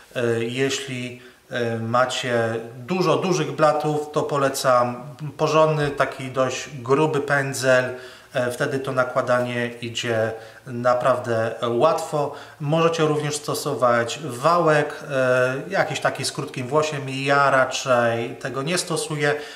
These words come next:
Uważam, że pierwsza warstwa będzie lepsza, jak po prostu ten wosk będzie wtarty w samą powierzchnię blatu.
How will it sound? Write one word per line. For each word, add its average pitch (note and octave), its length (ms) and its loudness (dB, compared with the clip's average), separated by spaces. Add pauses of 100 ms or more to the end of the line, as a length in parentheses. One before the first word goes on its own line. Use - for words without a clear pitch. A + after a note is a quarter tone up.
(140)
Uważam, C3+ 440 2
że B2 120 -4
pierwsza D3 440 0
warstwa C3+ 540 0
będzie B2 360 -4
lepsza, C3+ 420 0
jak B2 200 0
po B2+ 100 -6
prostu B2 560 -8 (400)
ten B2 240 2
wosk A#2+ 380 0
będzie A#2+ 340 -4 (640)
wtarty D3 720 0 (360)
w - 60 -10
samą C3+ 280 2
powierzchnię B2 600 -4 (340)
blatu. D3+ 720 0